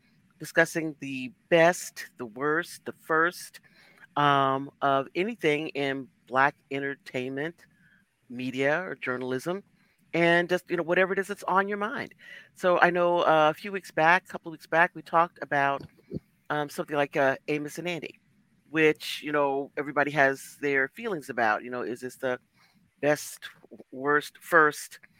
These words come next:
um, issue, uh, with regard to a, um, a, uh, television sitcom regarding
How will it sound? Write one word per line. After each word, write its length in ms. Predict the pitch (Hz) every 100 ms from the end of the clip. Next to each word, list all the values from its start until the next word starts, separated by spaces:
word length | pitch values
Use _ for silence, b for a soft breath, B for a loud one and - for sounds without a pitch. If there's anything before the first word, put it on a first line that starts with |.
| b b -
um, 540 | 143 139 139 131 131 - _ -
issue, 760 | 151 - 151 147 147 147 147 -
uh, 140 | 127 127
with 100 | 123
regard 300 | 131 131 -
to 220 | - 135 120
a, 400 | 131 127 127 123 B B B B _
um, 400 | 123 120 101 80 _ _ _ _ _ _ _ _ _ _ -
a, 160 | 143
uh, 300 | 127 135 120 113 -
television 380 | 175 151 147 139
sitcom 800 | - - 147 143 139 143 139 -
regarding 560 | 131 135 135 135 135